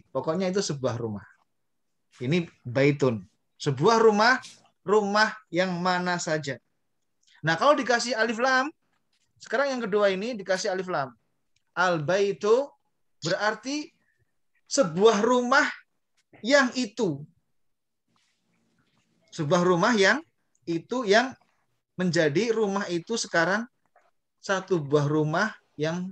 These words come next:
diketahui. Rumah yang ini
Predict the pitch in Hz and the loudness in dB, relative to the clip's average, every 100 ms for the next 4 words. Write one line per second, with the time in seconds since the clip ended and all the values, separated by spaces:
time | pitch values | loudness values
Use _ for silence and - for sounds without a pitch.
0 | - 143 - - 151 135 127 113 98 _ | -6 -4 -2 0 0 2 -2 -4 -10 _
1 | _ _ _ _ _ _ _ _ _ _ | _ _ _ _ _ _ _ _ _ _
2 | _ _ _ _ _ _ _ 170 170 190 | _ _ _ _ _ _ _ 0 2 4
3 | 233 180 190 277 - _ _ 208 196 180 | 4 4 4 2 -4 _ _ -4 -2 0
4 | 180 | -2